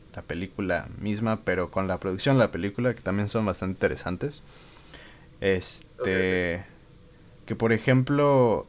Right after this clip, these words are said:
Speaker 1: em, Iñárritu cuando estaba, eh, ha-, haciendo la película, este, creo que tenía diecisiete o dieciséis días antes de,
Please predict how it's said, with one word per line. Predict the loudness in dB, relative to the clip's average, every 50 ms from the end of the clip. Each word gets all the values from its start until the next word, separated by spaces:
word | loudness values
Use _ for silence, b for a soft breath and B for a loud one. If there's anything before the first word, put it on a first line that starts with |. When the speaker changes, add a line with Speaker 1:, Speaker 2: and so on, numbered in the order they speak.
| -12 -12
Speaker 1:
em, | -8 -4 -2 0 0 0 0 -2 -2 -4 -4 -4 -6 -8 -8 -10 -14 -20 -20 -20 -20 -20 -20 -20 -20 -20 -14 -14 -14 B B B B B B B B B B B B -20 -20 -20 -20 -20 -20 -20 -20 -20 -20 -20 -20 -20 -20 -20 -20 -20 -20 -20 -12 -4
Iñárritu | 0 2 6 6 6 6 4 2 2 0 0
cuando | 2 2 2 2 2
estaba, | 0 -2 0 2 4 4 6 6 6 6 6 4
eh, | 2 0 -4 -6 -8 -10 -12
ha-, | -12 -14 -10 -8 -8
haciendo | -6 -2 0 0 2 2
la | 2 0 0
película, | -2 -4 -4 -6 -4 -4 -4 -4 -4 -6 -10 -14 -20 -20 -20 -20 -20 -20 B B B B B B B B B B B B B B -16 -16 -16 -14 -8 -2
este, | -2 -2 -2 -2 -6 -8 -10 -10 -12 -12 -6 -2 0 2 2 2 2 0 0 -2 -4 -2
creo | -2 -2 -2
que | -2 -2
tenía | 0 2 2 4 4 2
diecisiete | 2 -2 -2 -4 -2 -2 -2 0 2 2
o | 2 2
dieciséis | 0 -2 -6 -4 -2 0 0 0 0 -2 -4 -2
días | 0 4 4 4 2 2 -4 -10 -16 -18 -20 -20 -20 -20 -20 -20 -20 -20 -20 -20 -20 -10
antes | -2 0 0 0 0 0 0 0 0 -4 -8 -10 -6
de, | -2 -2 0 0 0 -2 -2 -4 -6 -8 -10 -12